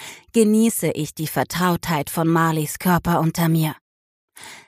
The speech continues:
Aber sie ist auch etwas Besonderes. Nicht nur, dass ich keine Frau kenne, die besser blasen kann als sie. Es ist auch die Tatsache,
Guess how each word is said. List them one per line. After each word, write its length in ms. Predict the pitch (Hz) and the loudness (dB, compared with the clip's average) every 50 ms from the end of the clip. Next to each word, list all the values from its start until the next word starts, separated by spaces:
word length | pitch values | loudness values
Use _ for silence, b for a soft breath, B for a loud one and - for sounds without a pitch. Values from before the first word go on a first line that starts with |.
| B B - | B B -2
Aber 320 | - 208 202 202 277 294 302 | 0 0 2 2 0 -2 0
sie 160 | - 311 269 | -2 -4 -4
ist 180 | 285 - - - - | -4 -6 -6 -2 2
auch 240 | 233 240 240 - - | 2 2 2 0 -2
etwas 400 | - 220 - - - 233 226 - | -4 -6 -6 -2 -2 -2 -2 -2
Besonderes. 920 | - 233 220 196 254 254 262 233 202 180 143 143 85 - - - - - _ _ _ _ _ B B B B B B B | -2 -2 0 2 2 2 2 2 2 2 -2 -2 -8 -10 -10 -10 -10 -12 _ _ _ _ _ B B B B B B B
Nicht 420 | - 214 226 247 240 - - - | 4 6 6 6 4 0 -10 -2
nur, 240 | - 170 151 131 117 | 0 2 2 2 2
dass 220 | - 160 170 - - | 0 -2 -2 0 -2
ich 200 | 160 - - - | -4 -6 -6 -6
keine 380 | - - 196 202 214 220 233 | -2 0 2 4 4 2 2
Frau 380 | 220 - - 202 196 190 190 185 | 0 0 0 2 4 4 4 2
kenne, 460 | - - - 185 160 151 147 139 143 | 0 -2 -2 0 2 2 0 0 -2
die 160 | - 175 160 | -2 -2 -4
besser 460 | - - 175 180 180 - 202 170 160 | -2 0 -2 -2 0 0 0 0 0
blasen 460 | 156 151 156 165 175 202 196 170 147 123 | 0 0 0 2 2 2 2 0 -2 -4
kann 260 | - 165 156 147 139 | -2 -2 0 0 2
als 280 | 156 175 165 - - | 2 0 0 -2 -2
sie. 240 | - 180 170 139 - _ _ _ _ b b b b b b b b b b b b b | -2 0 0 -2 -2 _ _ _ _ b b b b b b b b b b b b b
Es 140 | 233 - | -2 0
ist 200 | 269 262 - - - | 0 -4 -4 -2 2
auch 240 | 226 285 311 - - | 4 4 4 2 -2
die 220 | - - 180 170 | -10 -6 -6 -6
Tatsache, 760 | - - 175 175 175 - - - 190 180 175 - 208 208 214 | -2 0 0 0 0 0 0 0 0 0 2 2 2 2 2